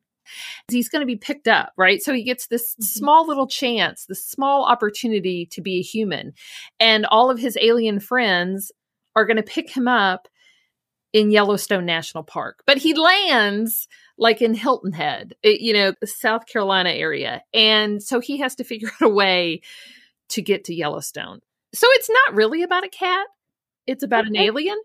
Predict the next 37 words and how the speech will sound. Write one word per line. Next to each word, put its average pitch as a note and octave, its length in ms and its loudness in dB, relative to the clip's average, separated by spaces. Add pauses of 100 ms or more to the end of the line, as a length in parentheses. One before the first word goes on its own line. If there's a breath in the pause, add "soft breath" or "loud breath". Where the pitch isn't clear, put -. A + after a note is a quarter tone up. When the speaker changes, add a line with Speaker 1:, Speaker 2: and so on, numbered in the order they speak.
(520 loud breath)
Speaker 1:
but G#3+ 180 4
he's C4+ 240 0
in B3 140 0
cat - 320 -4
form. - 480 -6 (180)
And C#4 160 4
he F#4 140 -2
kinda G4+ 340 2
does C4+ 380 4
have C4 180 4
a A#3+ 60 2
little A#3 240 2
bit A3 180 0
of F#3+ 120 -6
that F#3+ 360 2
cat-ish F#3+ 1120 -2
<laughs> - 40 -10
attitude. B3 1080 0 (560 loud breath)
The, G3+ 280 -2
the B3 160 2
thing C4 260 0
is, G3+ 460 4
he's A#3+ 380 -2
sort B3+ 380 0
of A3+ 320 0 (580)
trying A#3 300 -2
to G#3 80 2
figure G3+ 320 0
out G3 200 6
how G3+ 200 2
to G#3 80 0
be G3+ 160 0
a F3+ 40 4
human A3 560 -2 (360 soft breath)
by F#3 140 6
observing E3 680 0
humans. A#2+ 560 -10